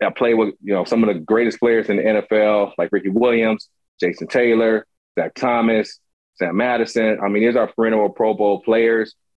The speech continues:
uh, playing in Miami. Uh, it was just an unbelievable feeling to be able to do that. So I did that for, for six years, um, got traded to the San Diego Chargers. And, uh, it, that was a, a weird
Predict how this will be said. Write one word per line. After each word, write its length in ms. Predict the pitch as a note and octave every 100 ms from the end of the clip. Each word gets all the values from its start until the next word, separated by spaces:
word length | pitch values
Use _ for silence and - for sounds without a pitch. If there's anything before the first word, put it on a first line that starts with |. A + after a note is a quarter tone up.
| -
uh, 140 | F#2 F2+
playing 220 | A2 G#2+
in 80 | G#2
Miami. 720 | G2+ G2+ A2 A2+ A2+ A2 - -
Uh, 220 | G2 F#2+
it 20 | G2+
was 100 | A2+
just 180 | C3+ -
an 120 | -
unbelievable 680 | B2 A#2+ G#2+ A2 G#2 F#2+ G2
feeling 280 | A2 G#2 F#2+
to 80 | F#2+
be 140 | F#2+
able 160 | G2 F#2
to 20 |
do 160 | F2 G2
that. 240 | G2 F#2+
So 100 | -
I 40 | G#2
did 180 | B2
that 200 | B2 A2+
for, 220 | - G#2 - _ _
for 80 | -
six 280 | - E3+ -
years, 420 | C3 A#2+ A#2 - _ _ -
um, 340 | G2+ G2 G2 -
got 180 | A#2 A2+
traded 460 | - D#3 C#3+ A#2+ - _ _ _
to 200 | A#2 A2+
the 300 | G2+ G#2+ G#2
San 260 | G2+ G#2+ A2
Diego 280 | B2 B2+ D3+
Chargers. 560 | A2+ G#2 G2 B2+ - - _ _ _
And, 420 | G#2 G2+ G2+ G2
uh, 380 | G2 F#2+ F#2+ F#2 -
it, 260 | - G#2+ G2
that 280 | A#2 C3 C3+
was 240 | B2 A2+
a, 80 | A2
a 240 | G#2+ G#2+
weird 480 | G2+ A2+ B2+ B2 A2+